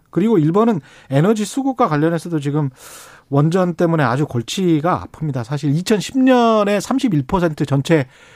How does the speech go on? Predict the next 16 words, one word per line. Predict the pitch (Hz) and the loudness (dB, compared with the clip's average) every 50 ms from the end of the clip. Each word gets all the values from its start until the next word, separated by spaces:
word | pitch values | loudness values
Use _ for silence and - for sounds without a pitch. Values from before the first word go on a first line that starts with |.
| - - _ - | -20 -20 _ 0
전력 | - 165 175 185 - | 2 2 2 2 0
생산량의 | - 180 175 170 180 170 165 156 151 143 | -2 -2 0 0 0 2 2 0 0 0
삼십일 | - - 226 240 269 233 165 | 0 -2 -2 0 0 0 0
퍼센트가 | 127 - 165 147 151 143 143 147 131 | -2 -2 -2 0 0 0 0 0 0
원전이었는데, | 120 120 123 151 151 139 135 120 117 113 117 170 175 143 110 92 87 - _ _ _ | 0 2 0 0 0 0 0 0 -2 -2 -2 0 0 0 -2 -4 -8 -12 _ _ _
이천삼십 | - 165 - 220 196 165 208 240 - 277 277 | -4 -2 -2 -2 -2 -2 -4 -4 -2 0 0
년까지 | 247 226 - 196 165 147 | 0 0 0 0 0 0
이걸 | 127 123 156 151 131 127 - - _ - - _ - | 0 2 2 2 0 0 -4 -14 _ -20 -20 _ -6
이십 | 151 180 190 - 208 - _ _ | -4 -2 -2 -2 -4 -6 _ _
퍼센트 | - 196 175 180 170 156 - - - 185 165 143 | -4 -2 -2 -2 -4 -6 -8 -4 0 0 0 0
초반으로 | - - - 247 269 262 247 240 208 175 | 0 -4 -2 0 2 2 2 2 0 -2
확 | - - 262 - _ - | -4 -4 -8 -8 _ -12
줄일 | - 185 196 226 214 202 190 175 160 143 131 120 - | -8 -2 0 0 2 2 2 2 2 2 0 -2 -6
생각이거든요. | - - 175 170 156 135 110 113 110 110 117 156 214 247 - _ _ _ _ _ _ _ _ | -10 -8 -6 -2 -2 -2 -2 -4 -6 -6 -6 -6 -8 -10 -12 _ _ _ _ _ _ _ _
그렇기 | - 175 185 - - | 0 0 0 0 -2
때문에 | - 202 175 165 165 135 | -2 0 0 2 0 -2